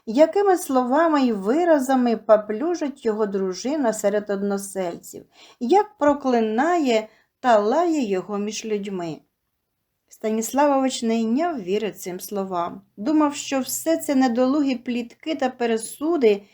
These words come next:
якими так славляться сільські кумасі. Але випадкова зустріч з дружиною швидко переконали чоловіка в їхній правдивості.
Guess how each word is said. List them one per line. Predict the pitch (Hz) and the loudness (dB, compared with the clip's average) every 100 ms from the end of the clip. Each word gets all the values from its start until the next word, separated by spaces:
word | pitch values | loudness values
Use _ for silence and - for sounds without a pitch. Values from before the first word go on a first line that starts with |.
| _ - _ | _ -20 _
якими | 226 294 302 349 311 | 0 0 2 2 2
так | 277 302 269 | 2 -2 -4
славляться | - 247 262 359 302 294 - 285 | -6 -2 0 2 0 -2 -4 -6
сільські | 262 214 196 - 208 208 | -4 -6 -6 -8 -8 -8
кумасі. | 208 190 175 165 165 - - _ _ - - - | -6 -4 -2 -4 -6 -14 -20 _ _ -20 -20 0
Але | 269 320 | 4 4
випадкова | 339 349 349 - 370 311 | 2 -2 -4 -2 4 4
зустріч | 254 247 330 359 - 294 262 | 4 0 0 0 -2 -6 -4
з | |
дружиною | 226 269 254 302 339 311 247 | -2 -2 -2 0 0 2 0
швидко | 233 269 359 - 302 | -2 -2 -2 -2 -6
переконали | - 233 233 233 233 240 320 277 | 0 0 0 0 0 2 2 0
чоловіка | 262 254 226 220 320 349 311 294 196 | -2 2 2 2 0 2 2 2 -2
в | 196 | -8
їхній | 190 196 240 - 214 202 | -10 -6 -8 -6 -8 -6
правдивості. | 208 196 196 180 175 170 156 - - - | -4 -4 -4 -4 -4 -4 -8 -10 -16 -20